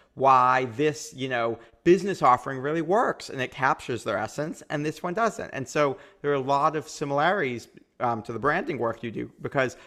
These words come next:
people can take this work and then go conceptualize it in colors or websites or a whole bunch of different branding,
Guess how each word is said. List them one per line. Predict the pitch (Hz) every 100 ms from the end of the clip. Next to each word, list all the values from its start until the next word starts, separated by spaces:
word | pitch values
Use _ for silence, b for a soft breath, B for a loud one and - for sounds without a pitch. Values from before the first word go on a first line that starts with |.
| -
people | 170 165
can | 160 139
take | - 165 190 -
this | 120 -
work | 120 113 -
and | 135
then | 135 117
go | 123 127 127 b b -
conceptualize | 131 - 120 - 123 113 117
it | 117
in | - 107
colors | - 196 202 190 185 180 -
or | 113 113
websites | 170 196 - - 170 170 160
or | 123
a |
whole | - 175
bunch | 175 -
of |
different | 139 123
branding, | 117 120 123 151